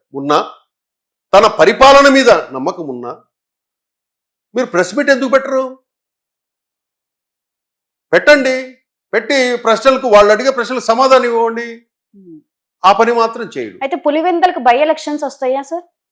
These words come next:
Speaker 1: ఇదే ఈ రెండు అంశాలలో ఏదైనా కారణం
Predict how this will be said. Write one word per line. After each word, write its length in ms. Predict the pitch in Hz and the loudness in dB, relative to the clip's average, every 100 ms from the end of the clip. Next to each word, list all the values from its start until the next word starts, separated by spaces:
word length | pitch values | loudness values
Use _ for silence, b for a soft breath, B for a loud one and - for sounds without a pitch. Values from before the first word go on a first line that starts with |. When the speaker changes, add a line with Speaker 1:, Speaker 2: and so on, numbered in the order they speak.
| _ _ _ _ _ _ _ - | _ _ _ _ _ _ _ 2
Speaker 1:
ఇదే 380 | 247 202 170 | 4 4 0
ఈ 40 | 220 | 0
రెండు 260 | 190 220 | 0 2
అంశాలలో 800 | 233 196 202 180 160 156 123 - _ _ | 2 2 2 2 0 -2 -4 -8 _ _
ఏదైనా 440 | 139 175 190 190 196 | -6 0 2 2 2
కారణం 500 | - 151 165 170 | 2 4 4 2